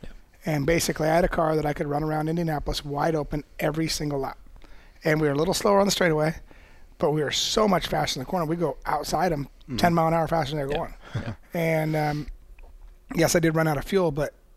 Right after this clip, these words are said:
Speaker 1: we still finished fourth.
Speaker 3: Right.
Speaker 1: Because we had everybody lapped up to fourth.
Speaker 2: Right,
Speaker 3: Right.
Speaker 2: right.
Speaker 1: And it does,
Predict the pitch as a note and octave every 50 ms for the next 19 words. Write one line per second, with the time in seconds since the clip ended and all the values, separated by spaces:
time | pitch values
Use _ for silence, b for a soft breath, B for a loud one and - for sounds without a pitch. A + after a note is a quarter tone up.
0 | - - - C#3+ - - - A2 - - - C3 A2+ - - - - - A#2+ A2
1 | - - - - - - G2 F2 - - - - - E3 - E3 C3+ C#3 D#3+ D#3+
2 | D#3 D3+ D#3+ D#3+ D3+ D3+ D#3 C#3+ D3+ F3 E3+ C#3+ - F#3 - - - - - E3+
3 | C#3+ - - - A2+ G#2 G#2 G2 G2+ - - - - - A2 G#2+ A#2 G#2+ - D#3+
4 | D#3+ D#3+ D3+ D#3+ - - D#3+ F3 F3